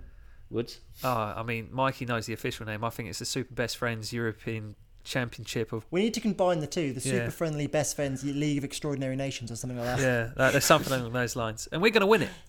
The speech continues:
Speaker 2: We're gonna win it.
Speaker 3: Of course we're gonna win it.
Speaker 1: Yeah, Kane's had a rest now.
Speaker 2: Uh, but yeah, regarding
Speaker 1: Perfect.
Speaker 2: Tottenham, um, one point ahead of Chelsea, only seven ahead of, uh, Manchester United, and seven ahead of Arsenal. And now, uh, Arsenal, really,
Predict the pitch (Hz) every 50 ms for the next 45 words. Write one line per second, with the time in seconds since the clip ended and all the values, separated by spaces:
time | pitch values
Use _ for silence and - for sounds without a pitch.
0 | - - 170 160 185 180 180 185 185 143 113 - - - - - 214 233 - 320
1 | 269 - 135 - 127 123 120 120 117 - - - - 147 - - - 117 107 101
2 | 117 107 110 113 131 143 - - 98 92 98 - - - - 135 135 131 131 131
3 | 127 127 127 - 156 - - 156 151 131 127 139 - 175 156 147 156 - - 170
4 | 160 - 117 120 131 117 - - 123 131 127 127 123 123 - - - - - -
5 | 135 151 160 151 - - 156 135 135 143 135 127 - - 139 127 123 117 - -
6 | 139 139 - - - - - - - - - - - - - - 135 131 131 127
7 | - - - 165 143 131 139 131 120 131 127 123 127 120 117 - - - - -
8 | 123 123 120 120 120 123 120 - - - - 127 120 117 117 120 117 - - 123
9 | 113 - - - - - - - - - - - - 120 117 117 110 113 - -
10 | - 131 110 123 120 117 113 110 120 120 113 113 107 113 110 110 107 107 - -
11 | - 113 110 110 107 110 107 104 104 101 104 101 104 101 98 98 98 98 98 98
12 | 95 - 85 95 95 98 - - - 110 107 107 - 110 104 107 107 107 107 104